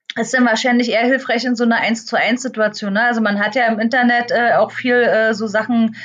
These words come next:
gelesen, wie dass, äh, so ein Chor überhaupt gar nicht funktioniert. Ich denk-, kann mir vorstellen, wenn ihr jetzt mit mehreren Personen gleichzeitig online spielen wollen würdet, dass es auch ein bisschen schräg klingen würde, oder?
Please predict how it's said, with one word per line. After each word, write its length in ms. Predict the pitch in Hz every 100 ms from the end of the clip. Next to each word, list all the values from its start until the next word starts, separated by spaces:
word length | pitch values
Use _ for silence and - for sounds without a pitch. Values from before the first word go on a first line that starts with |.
| - -
gelesen, 440 | 214 220 233 233
wie 140 | 214 226
dass, 260 | 220 214
äh, 160 | - 208
so 120 | 202
ein 120 | 196
Chor 420 | 196 247 240 262 226
überhaupt 360 | 208 220 220
gar 140 | 202 226
nicht 180 | 277
funktioniert. 680 | - 269 262 262 240 254 269
Ich 100 | 226
denk-, 260 | 226 220 226
kann 120 | 226
mir 100 | 214
vorstellen, 380 | 214 214 247 233
wenn 120 | 220
ihr 60 | 214
jetzt 140 | 208
mit 160 | 220 -
mehreren 640 | 202 220 240 240 233 226
Personen 540 | 214 226 214 208 233 240
gleichzeitig 640 | 202 233 - 233 226 220
online 240 | 208 233 226
spielen 320 | - 226 226
wollen 200 | 214 214
würdet, 280 | 220 226 214
dass 140 | 220
es 100 | 202
auch 140 | - 220
ein 80 |
bisschen 240 | 220 208 202
schräg 320 | - 220 220
klingen 280 | 220 208 175
würde, 200 | 185 180
oder? 260 | 180 262